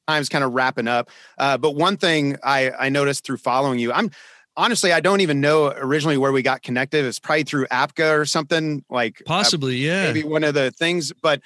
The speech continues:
Speaker 1: I just started noticing, I was like, "There's this guy on my Facebook feed who's just going hard on
Speaker 2: <laughs>
Speaker 1: politics." And,
Speaker 2: Yeah.
Speaker 1: uh, you, you really, you really go for it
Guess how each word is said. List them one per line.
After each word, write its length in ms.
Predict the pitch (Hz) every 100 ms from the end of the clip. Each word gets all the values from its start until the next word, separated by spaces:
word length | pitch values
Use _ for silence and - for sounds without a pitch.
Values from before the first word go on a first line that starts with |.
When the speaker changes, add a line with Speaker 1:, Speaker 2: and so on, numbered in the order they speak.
| - _ _ _
Speaker 1:
I 120 | 151 156
just 240 | 156 143
started 340 | - 170 156 131
noticing, 760 | 143 196 220 147 131 117 110 _
I 80 | -
was 100 | 135
like, 160 | 123 120
"There's 220 | 190 240
this 200 | 160 -
guy 500 | - 127 170 107 - _ _ _ _ _ _ -
on 160 | 135
my 140 | 113 90
Facebook 500 | - 190 233 131 104
feed 400 | - 98 92 -
who's 180 | 131 120
just 200 | 131 117
going 280 | 151 120 98
hard 720 | - - 190 214 139 101 - _ _ _ _ _ -
on 140 | 139 143
Speaker 2:
<laughs> 0 |
Speaker 1:
politics." 760 | 214 247 131 - 95 - - - - - -
And, 280 | 160 151
Speaker 2:
Yeah. 200 | 143 135
Speaker 1:
uh, 20 | 127
you, 260 | 131 180 180
you 420 | - 160 175 180
really, 480 | 156 185 190 170 143 -
you 200 | 139 185
really 220 | 196 180
go 200 | 135 156
for 240 | 165 185 180
it 180 | 190